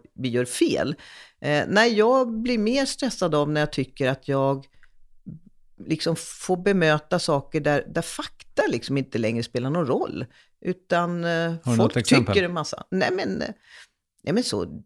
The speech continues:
Speaker 1: det, jag menar, du har ju räknat upp ett antal exempel där jag känner att, ja, det finns väldigt många som sitter vid sidan av, ingen nämnd, ingen glömd, som, som ibland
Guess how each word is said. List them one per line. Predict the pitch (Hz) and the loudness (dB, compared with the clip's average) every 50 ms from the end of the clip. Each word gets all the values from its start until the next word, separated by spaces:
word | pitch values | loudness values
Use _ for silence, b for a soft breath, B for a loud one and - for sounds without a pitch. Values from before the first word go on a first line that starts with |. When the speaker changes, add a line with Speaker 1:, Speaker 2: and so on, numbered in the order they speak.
| - | -16
Speaker 1:
det, | - 78 - - 85 - - - - - | -14 -12 -10 -8 -8 -8 -6 -6 -6 -4
jag | 226 247 | -4 -4
menar, | 254 262 254 240 233 226 214 202 - - | -4 -4 -4 -4 -4 -4 -4 -6 -10 -8
du | - - | -4 0
har | 240 214 | 2 2
ju | 220 226 | 4 4
räknat | 220 220 247 220 214 - | 2 2 2 0 0 2
upp | 190 190 - - | 0 0 2 0
ett | 269 - | 2 2
antal | 359 349 - - 381 349 | 2 0 0 0 0 0
exempel | 359 - - 104 101 120 117 - 151 151 151 | 0 0 -2 -2 -2 -4 -4 -2 -2 0 2
där | 165 | 4
jag | 160 147 143 139 139 139 | 4 4 4 4 4 2
känner | - - 143 131 131 131 127 123 | 0 0 -2 0 0 0 0 0
att, | 127 131 - - - | -2 -2 -4 -6 -4
ja, | 196 233 220 170 151 175 202 208 202 202 196 190 190 | -2 0 0 2 2 2 0 0 0 0 0 -2 -2
det | 170 175 | -2 -2
finns | 180 220 220 220 | -2 -2 -2 0
väldigt | 285 247 190 170 190 214 | 2 2 2 2 0 0
många | 233 247 226 185 175 | 0 0 0 -2 -2
som | 175 - 165 | -4 -4 -4
sitter | - - 147 147 _ - 147 | -2 -2 -4 -4 _ -6 -4
vid | 147 147 147 | -2 -2 -2
sidan | - 143 139 139 139 147 143 139 | -2 -4 -4 -2 -2 0 0 2
av, | 127 127 127 147 | 2 2 2 0
ingen | 156 147 135 135 139 135 | 0 0 0 0 0 0
nämnd, | 127 123 123 127 131 131 | 0 0 0 0 0 0
ingen | 143 135 127 123 131 127 | 0 0 0 0 0 0
glömd, | 120 127 180 254 247 180 151 | 0 2 2 2 0 0 0
som, | - 175 160 B B B B B B B B | 0 -2 -4 B B B B B B B B
som | - - - 180 170 170 | -6 -2 0 2 2 2
ibland | 170 165 147 147 143 143 147 143 139 139 | 0 0 2 2 4 4 4 2 0 -2